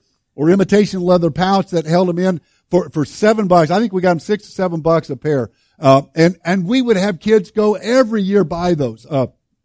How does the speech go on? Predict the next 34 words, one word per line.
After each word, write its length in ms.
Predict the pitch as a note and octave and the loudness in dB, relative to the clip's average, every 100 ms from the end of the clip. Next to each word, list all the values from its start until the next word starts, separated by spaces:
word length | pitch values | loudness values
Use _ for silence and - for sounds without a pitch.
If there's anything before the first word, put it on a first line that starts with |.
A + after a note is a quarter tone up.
| - | -4
Oakleys. 400 | F3+ - A2 - _ _ _ | -2 -2 -6 -10 _ _ _
Now, 200 | F#3+ F3+ | -2 -2
he 240 | E3 E3 A3 | 0 -2 0
was 160 | E3+ | 0
right. 220 | C#3+ C3+ D#3+ | -2 -6 -2
They 120 | F3 | -4
were 120 | B2+ | -4
fake. 300 | - A2 F#2 | -8 -12 -10
They 140 | E3+ E3+ | -6 -6
weren't 220 | C3+ A2 | -6 -12
real 220 | A2 G2+ F#2 | -12 -12 -12
Oakleys. 520 | F2+ _ F2+ _ _ _ _ _ _ _ | -16 _ _ _ _ _ _ _ _ _
But 160 | B2 B2 | -18 -6
man, 360 | C#3+ D3+ C#3+ | 0 2 0
they, 200 | A#2+ A2+ - _ _ _ | 0 -4 -6 _ _ _
they, 160 | C#3+ | -8
they 180 | - C3 | -4 -4
said 240 | B2+ D#3 B2+ | 0 -2 0
Oakley 400 | B2+ D3+ D#3+ D3 | -2 -2 -2 -2
on 140 | C#3+ | -2
the 100 | C3 | -6
side 560 | - C3+ C3+ C#3 C3+ B2+ | -8 -8 -6 -4 -4 -6
and 200 | G#2 G#2+ | -10 -8
they 80 | |
were 180 | G2 F2+ _ | -10 -14 _
cool. 500 | _ D3 C#3+ C#3 A#2 _ _ _ _ _ _ _ _ | _ -12 -10 -12 -16 _ _ _ _ _ _ _ _
My 200 | B2 D#3 | -2 0
wife, 420 | C#3+ D#3 G#3 D#3+ C#3 | 0 -4 -8 -6 -6
I 60 | |
pointed 280 | B2 D#3+ C3 | -6 -6 -4
this 200 | D#3 D#3 | -6 -6
out, 160 | A#2 C3 | -12 -8
my 160 | C3+ | -8
wife, 340 | B2+ F3 F#3 | -4 -2 -2